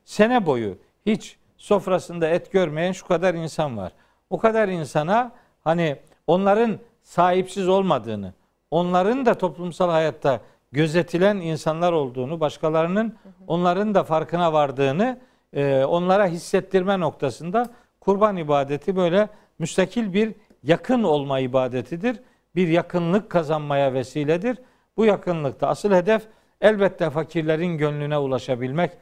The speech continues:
Speaker 1: onların dar olan, e, geçimlerine biraz rahatlık ortaya koyabilmektir. Ama kişi kendisi de kestiği kurbandan yer, e, kurban kesebilen diğer insanlarla da bir iletişim ortaya koyabilir. Ama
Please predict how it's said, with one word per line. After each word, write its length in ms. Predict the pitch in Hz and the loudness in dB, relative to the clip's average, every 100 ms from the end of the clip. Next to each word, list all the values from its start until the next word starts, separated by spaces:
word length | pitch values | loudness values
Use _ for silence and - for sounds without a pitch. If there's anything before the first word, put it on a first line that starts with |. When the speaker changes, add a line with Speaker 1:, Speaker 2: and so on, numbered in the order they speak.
| _ _ _ | _ _ _
Speaker 1:
onların 520 | 143 151 151 165 135 - _ _ | -2 2 2 2 -4 -12 _ _
dar 200 | 160 185 | 2 4
olan, 460 | 170 147 143 127 104 _ _ - | 2 0 0 -2 -6 _ _ -6
e, 240 | 131 131 | -2 -2
geçimlerine 840 | 113 135 - 151 143 139 143 131 123 | -2 -6 -4 -2 0 0 0 -2 0
biraz 280 | 139 123 | 0 0
rahatlık 460 | 127 123 127 - 143 | 0 0 0 -4 -4
ortaya 360 | 127 - 123 113 | -4 0 -2 -2
koyabilmektir. 800 | 127 120 113 117 113 - 233 233 - _ _ _ | -2 -2 -4 -8 -8 -4 -4 -4 -14 _ _ _
Ama 200 | - 170 | -2 -2
kişi 460 | 160 185 139 202 180 - _ | -2 -6 0 0 0 -10 _
kendisi 480 | - 185 196 185 233 | 0 2 2 -4 2
de 140 | 208 - | 2 2
kestiği 420 | 156 - 151 135 | -6 -4 -6 -4
kurbandan 520 | 143 131 127 123 120 | -6 0 -2 0 -2
yer, 380 | 117 143 202 - _ _ _ _ - | 2 2 0 -6 _ _ _ _ -10
e, 440 | 139 131 127 127 120 113 _ _ - | -4 -2 0 0 -2 -6 _ _ -4
kurban 360 | 160 165 220 | 0 2 0
kesebilen 640 | 196 190 208 196 208 202 | -2 2 2 4 2 2
diğer 180 | 185 196 | 2 2
insanlarla 800 | 185 175 - 180 180 202 185 131 | 2 0 0 0 2 2 2 0
da 220 | 113 90 - _ _ | 0 -2 -14 _ _
bir 140 | 160 160 | -4 -2
iletişim 680 | 151 147 139 143 160 131 110 | 0 -2 -4 -8 -8 -8 -4
ortaya 420 | 135 131 135 123 - | -4 -2 -2 -2 -2
koyabilir. 580 | 127 117 127 196 247 - _ _ _ | -2 -2 -2 -2 -4 -8 _ _ _
Ama 360 | 208 185 156 | 2 2 0